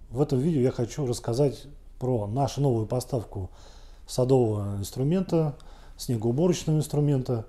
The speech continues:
фирмы Офнер. А, хочу раска-, пару слов, э, сказать о самой фирме, а,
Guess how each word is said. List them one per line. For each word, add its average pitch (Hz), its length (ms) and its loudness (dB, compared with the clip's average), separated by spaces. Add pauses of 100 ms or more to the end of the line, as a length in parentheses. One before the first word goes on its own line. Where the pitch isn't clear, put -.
(140)
фирмы 147 320 4 (140)
Офнер. 92 300 0 (640)
А, 110 160 -4
хочу 139 280 -2
раска-, 143 280 0
пару 143 380 8
слов, 147 340 2
э, 117 260 -4
сказать 127 380 -2
о 110 60 -6
самой 139 300 2
фирме, 127 640 0 (180)
а, 107 500 -4